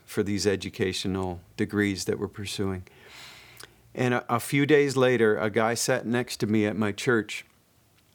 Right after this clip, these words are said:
and he said, "Gerald, I see you can work with your hands. We have an opening at the Biola power plant. Would you happen to be looking for work?" And so I took that job,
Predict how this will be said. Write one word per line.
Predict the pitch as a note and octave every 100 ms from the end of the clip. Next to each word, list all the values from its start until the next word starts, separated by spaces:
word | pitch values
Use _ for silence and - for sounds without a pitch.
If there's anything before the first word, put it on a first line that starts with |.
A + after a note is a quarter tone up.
| - -
and | C#3+
he | C3+
said, | B2+ B2+
"Gerald, | - D#3 F3 C3
I | A2+
see | - D#3+
you | D3
can | B2
work | C3 D#3 C#3+
with | B2
your | A2+
hands. | A2+ D3 B2+ A#2+ A#2 - - - - -
We | C3
have | D#3
an | C#3 C3
opening | D#3 D#3 C3+ A#2+
at | A2+
the | A2+
Biola | A2 A#2+ C3 B2+ A2
power | A#2+ B2+ C#3+
plant. | C#3 A2 G#2 G#2 -
Would | A#2+ A2
you | C3 B2+ B2 -
happen | B2 C3+ C#3
to | A#2+
be | B2+
looking | A#2+ A2 A#2
for | A2 B2
work?" | B2+ F3+ - - _ - - - - - _ _ _ _ -
And | A#2+ A2+
so | C#3 C3 B2 -
I | A2
took | - D3+ D3+
that | C3 -
job, | C3 B2 A2 G2+